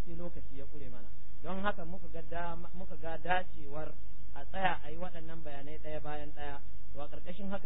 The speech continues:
sai na zo da wannan littafi, Ar-Rawdatun Nadiyya, Sharhu Durarul Bahiyya, ta Ash-Shaykhul Allama Abu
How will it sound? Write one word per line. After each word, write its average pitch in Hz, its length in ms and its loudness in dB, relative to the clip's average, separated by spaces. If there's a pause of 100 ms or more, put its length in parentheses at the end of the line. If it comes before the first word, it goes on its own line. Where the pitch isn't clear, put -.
sai 170 120 0
na 175 120 0
zo 180 140 0
da 160 100 0
wannan 175 400 0
littafi, 165 560 0 (340)
Ar-Rawdatun 160 880 0
Nadiyya, 143 460 0 (500)
Sharhu 175 340 0 (100)
Durarul 170 400 0
Bahiyya, 147 460 0 (420)
ta 180 220 0 (180)
Ash-Shaykhul 175 640 0
Allama 147 500 0 (400)
Abu 170 220 0